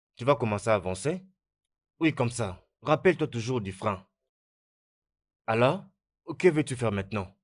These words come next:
Tu veux conduire ? Ok. D, c'est pour le départ. Amène le levier à D.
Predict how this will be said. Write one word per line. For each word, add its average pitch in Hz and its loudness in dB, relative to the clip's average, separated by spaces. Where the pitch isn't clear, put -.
Tu 143 0
veux 135 4
conduire ? 107 -2
Ok. 117 -4
D, 151 6
c'est - -4
pour 123 -2
le 113 2
départ. 104 0
Amène 160 2
le 131 4
levier 107 2
à 95 0
D. 92 -4